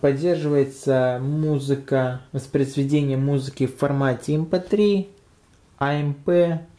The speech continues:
A C, миди и wav. Вот. Что касается интерфейса, ну, интерфейс у нас стандартный, много сервисов Google.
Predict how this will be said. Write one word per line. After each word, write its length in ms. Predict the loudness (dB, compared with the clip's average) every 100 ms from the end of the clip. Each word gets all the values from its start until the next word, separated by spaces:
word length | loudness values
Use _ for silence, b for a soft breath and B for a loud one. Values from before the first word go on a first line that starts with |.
| -4
A 600 | -2 -2 -4 -4 -4 -6 -16 _ -18
C, 480 | 0 2 2 0 -4 -4
миди 500 | 0 2 2 0 0
и 260 | 0 0 2
wav. 300 | 2 0 -4 -14 _ _ _ _ _ _ _ _ B B B B B B B B
Вот. 460 | -10 0 4 4 0
Что 260 | -4 -2 0
касается 680 | 0 0 0 2 0 -2 -4
интерфейса, 760 | -2 -4 0 2 2 2 0
ну, 280 | 0 2 2
интерфейс 540 | 2 -2 -2 -2 -2
у 20 | -2
нас 200 | -2 -4
стандартный, 720 | -8 -6 0 0 -2 -4 -4
много 360 | -2 -2 -2
сервисов 680 | -2 0 0 0 -2 -4 -2
Google. 580 | 2 2 4 2 2